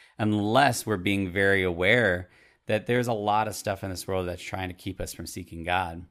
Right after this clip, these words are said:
Um, I really do like that analogy, too, that Becca mentioned about the dogs. They talked about, imagine you have these two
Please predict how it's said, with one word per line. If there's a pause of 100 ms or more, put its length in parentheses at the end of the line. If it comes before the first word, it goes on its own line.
(640)
Um,
I
really
do
like
that
analogy,
too,
that
Becca
mentioned
about
the
dogs.
They
talked
about,
imagine
you
have
these
two